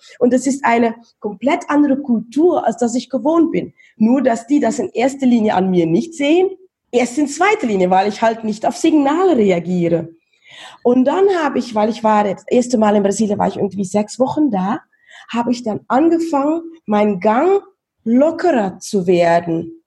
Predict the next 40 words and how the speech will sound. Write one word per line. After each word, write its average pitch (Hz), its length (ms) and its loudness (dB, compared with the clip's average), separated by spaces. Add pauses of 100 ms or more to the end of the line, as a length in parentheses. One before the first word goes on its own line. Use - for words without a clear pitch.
(240)
Ich 226 160 -6
habe 269 200 -2
ja, 240 280 0
wie 247 100 -2
gesagt, 247 340 -2
so 247 100 -2
einen 196 80 -8
klobiger 269 500 2
Gang, 330 460 0
ein - 260 -10
bisschen 269 280 2
steif 330 500 0
in 277 60 -2
die 220 100 -2
Hüfte, 269 320 0
damit 269 260 0
man 226 140 0
die 220 80 -2
nicht 294 200 0
zu 262 100 -4
viel 226 160 -2
schwankt. 302 500 -2 (520)
Und 254 180 2
so 320 240 0
habe 320 180 0
ich 277 100 -4
da, 302 260 2
weil 269 160 2
das 226 180 -2
da 220 180 2
so 233 380 0
normal 254 520 2
ist, 233 180 -4
den 202 160 -4
Po 254 160 2
hin 220 120 2
und 180 140 -2
her 214 180 0
zu - 160 -10
schwingen, 226 580 0